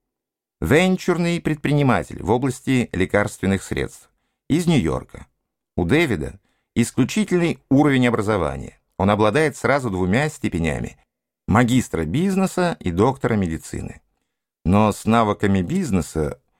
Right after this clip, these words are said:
у него всё ещё довольно слабо. Он удивил меня в самом первом эпизоде, когда заявил, что умение продавать не относится к числу его сильных черт. Зачем самому сообщать о том, чего ты не умеешь?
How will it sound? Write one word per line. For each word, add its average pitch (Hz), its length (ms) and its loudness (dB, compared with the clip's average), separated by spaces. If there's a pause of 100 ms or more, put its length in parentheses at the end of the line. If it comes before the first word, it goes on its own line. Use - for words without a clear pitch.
(160)
у 80 80 2
него 98 220 4
всё - 240 -2
ещё 160 220 -2
довольно 98 380 2
слабо. 64 520 -6 (840)
Он 170 140 4
удивил 190 420 2
меня 92 240 2
в - 60 -8
самом 101 280 2
первом 98 340 2
эпизоде, 90 640 -2 (380)
когда 95 260 2
заявил, 98 400 0
что 92 220 0
умение 95 400 2
продавать 82 640 -2
не 175 180 0
относится 113 580 0
к - 80 -16
числу - 380 -4
его 82 200 0
сильных 117 440 -2
черт. - 440 -14 (440)
Зачем 110 460 -2
самому 85 440 0
сообщать 85 480 0
о 76 80 -4
том, 165 300 -2 (320)
чего 110 260 0
ты 139 100 -2
не 143 100 2
умеешь? - 520 -2